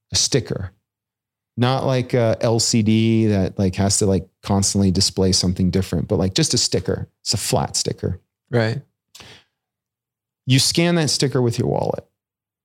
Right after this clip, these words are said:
Speaker 1: and it says, "Hey, this, uh, thing is asking for twelve bucks. Do you want to, uh, do you want to pay?" And you say, "Yeah, I want to pay twelve bucks."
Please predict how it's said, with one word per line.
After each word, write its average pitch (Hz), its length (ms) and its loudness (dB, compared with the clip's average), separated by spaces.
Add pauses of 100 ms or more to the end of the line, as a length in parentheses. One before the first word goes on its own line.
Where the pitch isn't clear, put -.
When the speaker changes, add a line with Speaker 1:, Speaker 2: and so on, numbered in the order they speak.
(280)
Speaker 1:
and 120 100 4
it 113 80 2
says, 110 600 0
"Hey, 113 460 0 (440)
this, 117 420 2
uh, 110 460 2
thing 123 240 0
is 104 140 2
asking 101 400 0
for 82 120 -2
twelve 85 320 -2
bucks. - 540 -4 (460)
Do 98 100 2
you 101 80 4
want 90 340 0
to, 87 280 2
uh, 82 240 0 (320)
do 101 80 2
you 92 40 4
want 90 140 2
to 82 60 0
pay?" 82 400 -2 (1200)
And 85 80 2
you 90 60 4
say, 98 180 2
"Yeah, 127 240 2
I 82 80 -2
want 110 180 0
to 85 60 -2
pay 85 200 -2
twelve - 280 -4
bucks." - 420 -8